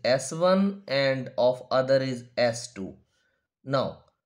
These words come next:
we need to find the ratio of curved surface areas of cylinders. So it is two pi R one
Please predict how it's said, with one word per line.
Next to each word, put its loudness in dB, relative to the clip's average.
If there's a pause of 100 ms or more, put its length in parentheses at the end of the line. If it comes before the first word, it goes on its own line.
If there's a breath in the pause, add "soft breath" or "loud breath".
(920)
we 0
need 0
to 2
find 2
the 6
ratio 2
of -2
curved 8
surface -2
areas 0
of 2
cylinders. -4
So -2
it -4
is -4 (240)
two -6 (100)
pi 2 (1500)
R 2
one -2